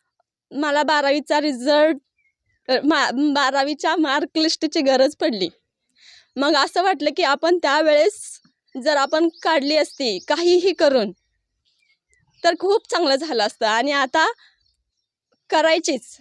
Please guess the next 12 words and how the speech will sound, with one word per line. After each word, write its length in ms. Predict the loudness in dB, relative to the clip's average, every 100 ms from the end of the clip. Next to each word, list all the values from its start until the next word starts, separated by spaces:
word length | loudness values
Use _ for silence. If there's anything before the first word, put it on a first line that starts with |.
| _
असा 260 | -6 -2 2
मी 100 | 2
हट्ट 260 | 2 -2 0
धरला 280 | 0 2
मिस्टरांकडे 760 | 2 2 2 2 0 0 2 2 -4 -18 -20 _ -20 -20 _ -20 -20 _ -6
आणि 320 | 0 2 2
मिस्टरांनी 540 | 2 2 2 2 2
एक 160 | 2 2
दोन 180 | 0 2
वर्ष 220 | 0 -4
टाळाटाळ 540 | -4 -2 -2 0 0 0
केली. 280 | -2 -4